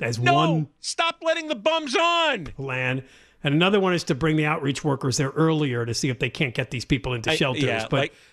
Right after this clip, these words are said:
Speaker 1: they'll still be homeless in Long Beach.
Speaker 2: Like, like, uh, like the outreach works. Why don't we get off that fiction? Most of that <laughs> outreach doesn't work. That's a waste of time. It's a failure. I mean, I mean, I can't believe the same tired phrases, the same tired cliches.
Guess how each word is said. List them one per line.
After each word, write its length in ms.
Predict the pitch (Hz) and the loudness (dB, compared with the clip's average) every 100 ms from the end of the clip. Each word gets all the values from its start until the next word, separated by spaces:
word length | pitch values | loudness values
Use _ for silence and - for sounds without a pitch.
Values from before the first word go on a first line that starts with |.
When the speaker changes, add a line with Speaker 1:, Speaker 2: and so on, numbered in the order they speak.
| - | 2
Speaker 1:
they'll 140 | 285 | 2
still 240 | - 339 311 | 4 2 2
be 100 | 180 | 2
homeless 340 | 262 208 - | 2 2 0
in 80 | 139 | 2
Long 200 | 147 214 | 2 0
Beach. 340 | 110 92 - | -4 -10 -8
Speaker 2:
Like, 240 | 131 143 - | -4 -4 -6
like, 360 | 139 131 - - | -6 -4 -4 -2
uh, 180 | 120 110 | -2 -2
like 260 | 127 120 - | -4 -4 -4
the 140 | 127 127 | -2 -2
outreach 460 | 120 107 104 - | -4 -8 -12 -14
works. 500 | - 87 - - - _ _ _ _ | -16 -18 -12 -8 -8 _ _ _ _
Why 120 | 175 233 | -2 0
don't 100 | 254 | 0
we 80 | |
get 160 | 196 185 | 2 2
off 200 | 151 - | 2 0
that 180 | 120 117 | -6 -6
fiction? 460 | - 98 - - _ _ _ - - | -8 -12 -10 -12 _ _ _ -12 0
Most 220 | 214 202 | 0 2
of 80 | 233 | 2
that 180 | 180 143 | 2 2
<laughs> 60 | |
outreach 340 | 139 127 120 - | -2 -2 -8 -4
doesn't 320 | 113 - 101 | -6 -6 -10
work. 400 | 92 82 - - | -10 -12 -16 -4
That's 180 | 151 147 | -2 0
a 60 | 139 | 0
waste 320 | 123 123 - | 0 -2 -4
of 100 | 117 | -8
time. 300 | - 98 82 | -4 -4 -4
It's 120 | 113 | -4
a 60 | - | -4
failure. 540 | - 117 95 80 - _ _ - - - - - _ _ - - _ - _ - - - | -2 -2 -2 -10 -20 _ _ -20 -16 -10 -12 -12 _ _ -14 -14 _ -14 _ -12 -10 -2
I 80 | 214 | 0
mean, 180 | 269 285 | 2 2
I 80 | 277 | 2
mean, 120 | 294 | 0
I 40 | |
can't 260 | 254 359 339 | -2 -4 -6
believe 280 | 262 220 214 | -6 -8 -4
the 80 | 160 | -4
same 580 | - 254 262 226 147 - | 0 0 0 -2 -6 -4
tired 480 | 226 240 190 147 | 0 0 -2 -6
phrases, 600 | - 208 208 175 123 92 - | -4 -2 0 -2 -4 -8 -8
the 120 | 143 | -10
same 500 | - 269 262 240 165 | -2 0 0 -2 -4
tired 400 | 214 220 208 175 | -2 -2 -2 -4
cliches. 320 | 170 147 160 | -6 -2 -4